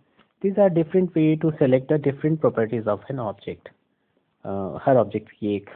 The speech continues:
property होती है, तो हर property को अलग रखते हुए selection tool क्या करता है, एक से ज़्यादा object को या एक ही object को select करने के काम में आता है। Selection, select a stroke, fill, text,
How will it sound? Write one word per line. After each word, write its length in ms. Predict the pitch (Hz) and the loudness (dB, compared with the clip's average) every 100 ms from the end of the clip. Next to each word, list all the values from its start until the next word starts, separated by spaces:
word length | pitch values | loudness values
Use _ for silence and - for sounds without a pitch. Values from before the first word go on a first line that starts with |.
| - | -6
property 380 | 113 - 135 175 | -2 0 0 0
होती 320 | 170 160 147 | 0 0 -2
है, 180 | 143 139 | 0 0
तो 200 | 143 156 | 0 -2
हर 300 | 160 165 185 | 0 2 2
property 600 | - - - 127 120 135 | -2 -8 -6 -4 -4 -6
को 120 | 131 | -2
अलग 260 | 131 113 135 | 0 0 0
रखते 320 | 123 - 127 | -2 -4 -6
हुए 280 | 110 98 110 | -4 -4 -6
selection 400 | - 110 110 117 | -6 -8 -6 -10
tool 260 | 117 120 117 | -6 -4 0
क्या 140 | 135 | -2
करता 280 | 139 120 123 | 0 -2 0
है, 160 | 123 | 0
एक 120 | 123 - | -2 -4
से 120 | 156 | -4
ज़्यादा 260 | 120 117 | -2 0
object 380 | 117 107 131 - | 0 0 -6 -8
को 140 | - 156 | -4 -2
या 140 | 139 | -2
एक 220 | 151 160 | -2 -2
ही 100 | 185 | 0
object 400 | 170 - - - | -2 -2 -8 -12
को 120 | - - - - _ _ | -12 -12 -12 -20 _ _
select 260 | - 117 113 | -6 -6 -4
करने 200 | 107 110 | -6 -4
के 100 | 139 | -6
काम 240 | 143 98 | -6 -6
में 100 | 95 | -6
आता 200 | 92 85 | -8 -4
है। 160 | 117 139 | -2 0
Selection, 420 | 170 165 196 202 214 - - - _ _ _ _ _ - | -2 -2 -2 -4 -6 -18 -20 -20 _ _ _ _ _ 2
select 240 | 175 180 | 4 4
a 120 | 165 156 | 4 4
stroke, 400 | - 180 190 - - | 2 4 4 4 2
fill, 240 | 160 160 202 - _ _ _ _ _ _ _ _ - | 4 4 0 -10 _ _ _ _ _ _ _ _ 0
text, 240 | 180 190 | 0 0